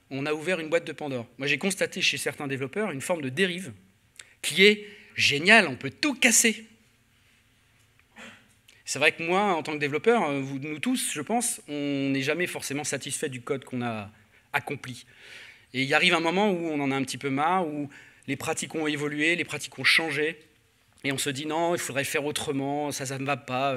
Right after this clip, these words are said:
à force d'utiliser, ça, au début ça fitait bien par rapport à mes besoins, aujourd'hui ça fit plus, euh, pff, j'ai envie de tout casser. » Mais bon, on sait que si on casse, ben, il y a les gens qui utilisent notre, euh, nos, nos packages, qui risquent d'être un peu embêtés.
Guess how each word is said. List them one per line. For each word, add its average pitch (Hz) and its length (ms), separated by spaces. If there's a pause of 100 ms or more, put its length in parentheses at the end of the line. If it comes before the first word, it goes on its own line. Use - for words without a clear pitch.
à 127 60
force 143 220
d'utiliser, 139 480
ça, 143 180 (280)
au 143 80
début 156 180
ça 165 140
fitait 147 280
bien 156 220
par 139 100
rapport 139 240
à 139 40
mes 135 100
besoins, 135 280
aujourd'hui 147 280
ça 135 100
fit - 140 (100)
plus, 175 260 (460)
euh, 127 180
pff, - 320
j'ai 143 120
envie 143 160
de - 60
tout 147 120
casser. » 180 420 (540)
Mais 139 80
bon, 190 300
on 170 40
sait 190 180
que - 40
si - 140
on 160 100
casse, 202 340
ben, 151 140
il 147 60
y 147 40
a 147 40
les 147 100
gens 180 140
qui 180 120
utilisent 147 260
notre, 143 300
euh, 135 420
nos, 131 180
nos 120 340
packages, 151 420 (640)
qui 143 140
risquent 165 200
d'être 151 180
un 139 60
peu 160 120
embêtés. 139 360